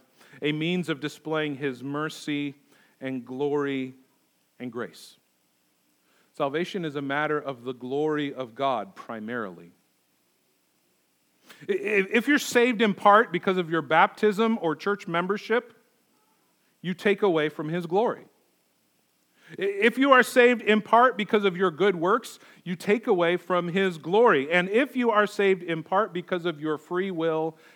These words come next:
you take away from his glory. If you contribute anything, it is an offense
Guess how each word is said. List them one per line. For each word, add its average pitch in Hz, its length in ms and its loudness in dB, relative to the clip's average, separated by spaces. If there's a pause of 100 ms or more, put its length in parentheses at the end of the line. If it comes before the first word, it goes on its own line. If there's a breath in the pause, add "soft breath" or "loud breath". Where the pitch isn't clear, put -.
(120)
you 156 140 -8
take 165 320 -4
away 135 380 -2
from 127 380 -6
his 123 480 -8
glory. 117 460 -8 (2500)
If - 120 -14
you 208 80 -4
contribute 196 540 -2
anything, 175 560 -2 (2000)
it 156 160 -4
is 147 120 -8
an 156 100 -4
offense - 840 -6